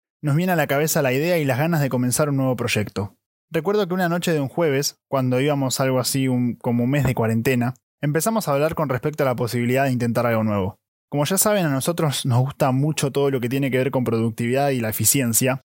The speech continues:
Siempre buscamos cómo podemos hacer más con menos tiempo y siempre buscar así los mejores resultados posibles. Tras un corto debate llegamos a la idea de que un podcast sería una buena opción. Muchas personas tienen Spotify,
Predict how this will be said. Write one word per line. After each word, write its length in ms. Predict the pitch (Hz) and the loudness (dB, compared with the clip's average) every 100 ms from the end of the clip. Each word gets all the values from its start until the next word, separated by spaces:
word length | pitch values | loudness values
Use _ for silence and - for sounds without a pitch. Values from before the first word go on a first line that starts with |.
| _ | _
Siempre 260 | - 147 143 | -4 0 0
buscamos 360 | 131 - 143 131 | 0 -2 -2 -2
cómo 260 | 147 143 | -2 -2
podemos 380 | 123 135 139 131 | 0 -2 0 -2
hacer 280 | 123 139 131 | 0 0 0
más 240 | 139 147 | 0 -2
con 180 | - 113 | -2 -2
menos 260 | 123 131 117 | 0 -2 -2
tiempo 500 | 131 117 110 123 - _ _ _ - | -2 -2 0 -2 -4 _ _ _ -4
y 220 | 131 131 | 0 2
siempre 680 | - 165 160 165 156 143 | 0 0 -2 -2 0 0
buscar 340 | 123 123 - 139 | -2 -4 -2 -2
así 200 | 127 147 | -2 -2
los 100 | 131 | -2
mejores 360 | 120 139 135 | 0 0 0
resultados 440 | 120 113 117 127 123 | 0 -2 0 0 0
posibles. 640 | 117 - 113 104 90 - _ _ _ - | -2 -2 0 0 0 -4 _ _ _ -6
Tras 160 | 160 | -2
un 80 | 196 | 0
corto 200 | 202 208 | -2 0
debate 300 | 180 156 170 | 0 2 0
llegamos 340 | 156 143 143 139 | -2 -2 -2 0
a 60 | |
la 80 | 127 | 0
idea 160 | 127 143 | 2 0
de 80 | |
que 80 | 123 | 0
un 120 | 131 | -2
podcast 460 | 131 151 156 147 - | -2 0 0 -2 -4
sería 280 | - 127 139 | -2 0 0
una 120 | 131 | 0
buena 220 | 120 127 | 0 0
opción. 400 | 113 113 101 101 _ _ _ | -2 0 -2 -4 _ _ _
Muchas 240 | 160 160 147 | -2 0 0
personas 340 | 135 143 139 | 0 0 -2
tienen 200 | 143 139 | -2 -2
Spotify, 680 | 131 170 156 156 147 147 | 0 -2 0 0 0 -2